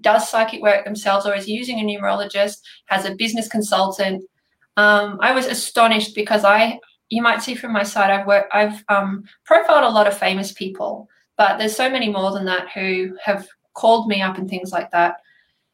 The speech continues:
Um, you don't get to the top and stay at the top using common sense. No way. Uh, there's just no way you could cope with the pressure and make those split decisions that will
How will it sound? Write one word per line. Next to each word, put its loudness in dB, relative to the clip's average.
Um, 4
you 2
don't 4
get 2
to -2
the -2
top -2
and -6
stay 2
at -6
the -6
top 2
using -2
common -6
sense. -14
No -2
way. 0
Uh, 0
there's -2
just -2
no 0
way 4
you -12
could -14
cope -2
with -10
the -14
pressure 4
and 0
make 0
those -2
split -10
decisions -8
that -2
will -6